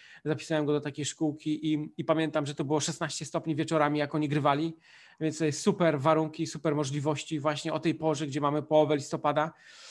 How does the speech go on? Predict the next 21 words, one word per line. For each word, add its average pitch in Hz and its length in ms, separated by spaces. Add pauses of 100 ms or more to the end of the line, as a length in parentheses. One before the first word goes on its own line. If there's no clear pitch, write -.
(320)
Gdzieś 151 180
tam 156 160
tęsknię 185 320
cały 170 200
czas 170 300
za 151 200
tymi 156 260
ciepłymi 156 340
stronami. 156 480 (180)
<clears throat> - 960
Mieszkaliśmy 202 480
w 170 60
apartam-, 180 460
najpierw 247 260
wynajęliśmy 185 480
dom. 120 340 (2500)
Ym, 139 560 (680)
najpierw, 156 1300 (1120)
najpierw 170 380
wynajęliśmy 151 800
dom, 202 440